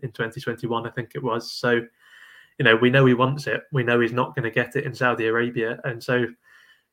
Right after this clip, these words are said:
if he does stay at Liverpool, which of course is a big if, I think he's still the one who, who you'd look at as, as sort of holding the torch as, as the biggest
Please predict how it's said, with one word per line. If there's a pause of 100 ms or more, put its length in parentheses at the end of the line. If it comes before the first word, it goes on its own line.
(260)
if
he
does
stay
at
Liverpool,
which
of
course
is
a
big
if,
I
think
he's
still
the
one
who,
who
you'd
look
at
as, (120)
as (100)
sort
of
holding
the
torch
as,
as
the
biggest